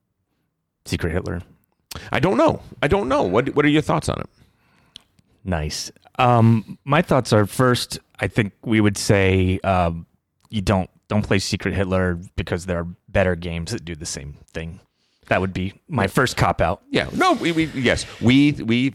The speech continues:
Speaker 2: listen, uh, let's, let's put it
Speaker 1: I think I'm the
Speaker 2: clearly.
Speaker 1: wrong person to make the defense of a game that I don't
Speaker 2: <laughs>
Speaker 1: really like.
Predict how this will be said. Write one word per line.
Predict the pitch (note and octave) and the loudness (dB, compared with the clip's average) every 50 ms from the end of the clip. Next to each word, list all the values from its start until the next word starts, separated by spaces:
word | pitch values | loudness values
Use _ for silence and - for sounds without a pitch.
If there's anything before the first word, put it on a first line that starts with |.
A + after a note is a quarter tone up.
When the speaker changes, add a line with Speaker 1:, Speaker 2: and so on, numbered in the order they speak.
| - | -6
Speaker 2:
listen, | - F#2+ F2 - C#2+ C#2+ - - A1 - - - - - | -12 -12 -10 -10 -10 -10 -10 -12 -14 -16 -18 -10 -4 0
uh, | F#2+ F#2+ - | 2 2 2
let's, | - F#2+ G#2 G#2 - - - - - | 2 2 0 0 0 -4 -8 -4 0
let's | - G2+ - | 0 0 0
put | - - B2 G2+ | 0 0 2 2
it | G#2 - | 2 2
Speaker 1:
I | D3 | 4
think | D3 D3+ C#3+ | 4 6 6
I'm | D3+ D3 | 6 6
the | C#3+ | 6
Speaker 2:
clearly. | C#3 C3 | 6 6
Speaker 1:
wrong | C#3 C#3 D3 D3 - | 6 4 4 4 4
person | D3 C#3 B2 - C#3 A#2+ | 4 2 2 2 2 4
to | A2+ A#2+ | 4 6
make | A2+ A2+ A2 G#2+ - - | 6 6 4 2 0 -6
the | G2 | -10
defense | A2 A2 - - G#2+ G#2 - - | -8 -6 -2 0 0 0 0 -2
of | A2+ G2 | -6 -8
a | G2 | -8
game | G2 G2+ G2+ F#2+ F#2+ F#2+ | -8 -8 -6 -4 -4 -2
that | F#2+ G2+ F#2+ | -2 0 0
I | F#2 | 0
don't | F#2+ G2+ B2+ C3 A#2 - | 2 2 4 4 2 2
Speaker 2:
<laughs> | - | 2
Speaker 1:
really | G#3+ E3 C#3 A#2+ A2 G#2+ | 4 4 6 6 6 4
like. | G#2 G#2+ A#2 A#2+ A#2 A2+ A2 - | 2 2 2 2 2 2 0 -4